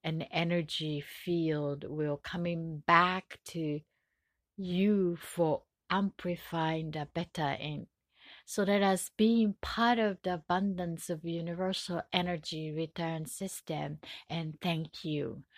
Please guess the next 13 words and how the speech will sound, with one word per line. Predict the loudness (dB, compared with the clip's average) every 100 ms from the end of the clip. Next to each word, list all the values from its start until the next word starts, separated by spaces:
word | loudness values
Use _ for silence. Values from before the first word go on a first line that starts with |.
| -20
for | -6 -2 -2 2
co-creating | 2 2 0 -4 -2 -2 0 0 0 -2 -6 -10 -16 -20 -12 -4
this | -2 -2 -6 -2
amazing | 0 0 -2 -2 -2 -4 -6 -6 -4 -6 -10 _ _
energy | -6 -4 -4 -4 -4 -6 -6
community. | -4 -2 -2 -4 -6 -8 -8 -6
I, | -6 -6 -8 -16 _ _ _ _ _ _ _ _ _ _
I'm | -4 -4
so | -6 -4 0 0
grateful | -2 -2 -2 -2 -10 -12 -6
for | -4 -4 -10 -20 -20 _
be | -4 -2 -2
able | -2 -2 -4 -6 -6